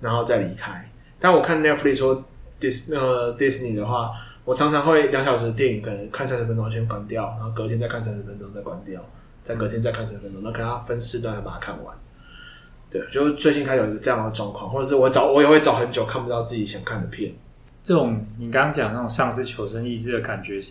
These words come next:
Speaker 2: 我自己的描述是，我觉得它就是丧失欲望、丧失乐趣。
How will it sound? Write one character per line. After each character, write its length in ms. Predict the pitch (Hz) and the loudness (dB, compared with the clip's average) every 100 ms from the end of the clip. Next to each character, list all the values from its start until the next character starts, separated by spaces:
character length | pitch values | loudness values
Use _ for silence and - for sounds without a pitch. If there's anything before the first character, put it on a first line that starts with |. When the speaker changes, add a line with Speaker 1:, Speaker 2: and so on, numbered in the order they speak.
| - - - - - - - | -20 -20 -20 -20 -20 -20 -4
Speaker 2:
我 120 | 117 | -2
自 120 | 117 | 0
己 240 | 151 120 110 | 0 0 -2
的 180 | 107 | -2
描 260 | 98 101 101 | -2 -4 -6
述 220 | 104 127 | -6 -8
是， 140 | 117 127 | -4 -2
我 100 | 107 | -2
觉 60 | |
得 80 | 104 | -4
它 40 | |
就 120 | 107 113 | -2 -2
是 60 | |
丧 260 | 113 123 107 | -2 0 -2
失 220 | - 101 | -2 -6
欲 180 | 113 107 | -6 -6
望、 260 | 98 98 95 | -6 -6 -8
丧 200 | - 113 | -6 -6
失 200 | - 104 | -4 -8
乐 180 | 104 92 | -6 -8
趣。 340 | - - 90 | -8 -10 -12